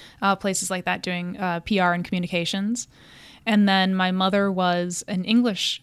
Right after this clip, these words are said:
professor for, um, her whole life. Uh, she just retired a couple years ago. <clears throat> She taught at, uh, at a community college. She taught English. Um, and I was raised in Cleveland,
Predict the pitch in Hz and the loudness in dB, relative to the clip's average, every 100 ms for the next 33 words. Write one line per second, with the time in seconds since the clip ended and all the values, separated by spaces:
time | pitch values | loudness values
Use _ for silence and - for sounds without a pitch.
0 | - - 196 - 165 - 190 262 - - | -16 -8 -6 -4 -4 -4 -4 -6 -10 -20
1 | - 196 185 185 185 185 185 - _ - | -4 0 2 2 2 0 -4 -10 _ -2
2 | 180 170 165 165 160 165 175 - _ - | 0 0 0 -4 -6 -6 -8 -10 _ -8
3 | 180 170 175 185 202 233 180 - - _ | -6 -4 -2 0 0 0 -4 -8 -20 _
4 | - - _ - 175 - 185 180 190 190 | -20 -20 _ -6 -4 -4 -4 -6 0 0
5 | 185 190 190 196 202 202 196 - 190 - | 0 -2 -2 -2 -2 -2 -6 -8 -10 -16
6 | - - 254 233 196 175 208 190 185 - | -20 0 4 4 2 -2 -4 -2 -2 0
7 | 185 175 - - - _ 196 180 170 170 | 0 0 -2 -12 -14 _ -4 -2 -4 -8
8 | 175 - - 180 - _ 202 185 202 175 | -10 -14 -6 -6 -6 _ -8 -6 -6 -4
9 | 165 175 - - - - - - 175 165 | -6 -8 -10 -12 -12 -14 -14 -4 -4 -4
10 | 170 208 - - _ - - - - - | -8 -10 -10 -14 _ -20 -20 -20 -20 -2
11 | 180 175 175 170 180 240 339 _ _ - | 0 2 0 -2 0 -2 -4 _ _ -20
12 | _ - 185 175 175 175 175 175 170 165 | _ -2 0 0 -2 -2 -4 -6 -8 -6
13 | 175 170 175 175 175 - 196 202 214 262 | -2 -2 -2 -6 -6 -4 0 2 4 4
14 | 302 381 | 4 -2